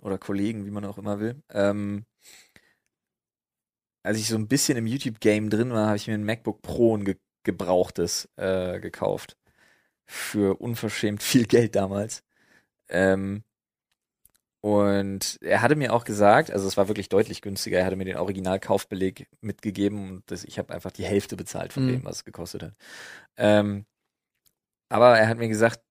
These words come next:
Speaker 1: die, die Lüfter oder die Kühlung wär kaputt. Was ich nicht wusste, war, <laughs> dass die Kühlung einfach so exorbitant ka-, so kaputt war, dass das Ding nach fünfzehn Minuten gesagt hat, „Yo, ich schalte mich ab.“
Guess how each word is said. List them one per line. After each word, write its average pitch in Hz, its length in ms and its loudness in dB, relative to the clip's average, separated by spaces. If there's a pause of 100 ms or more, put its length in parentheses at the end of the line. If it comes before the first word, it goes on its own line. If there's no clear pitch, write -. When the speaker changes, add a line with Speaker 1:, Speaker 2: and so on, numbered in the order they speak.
(140)
Speaker 1:
die, 104 240 0
die 107 280 -6
Lüfter 104 560 4 (140)
oder 98 180 4
die 95 140 -2
Kühlung 107 380 -2
wär 90 160 4
kaputt. - 440 -6 (540)
Was 98 160 -6
ich 101 80 -6
nicht 139 220 -6
wusste, 104 260 -4
war, 104 420 4
<laughs> - 80 -20
dass 107 320 2
die 101 160 -6
Kühlung 113 360 -4
einfach 95 360 -6 (420)
so 101 140 -10
exorbitant 110 640 -2
ka-, 113 140 0
so 110 160 -2
kaputt 110 320 -4
war, 101 80 4
dass 98 120 0
das 101 120 -10
Ding 110 120 -8
nach 95 120 -4
fünfzehn 110 380 -4
Minuten 104 260 -6
gesagt 104 300 2
hat, 98 100 -2
„Yo, 98 140 2
ich - 80 -6
schalte - 160 -2
mich - 180 -6
ab.“ - 160 -6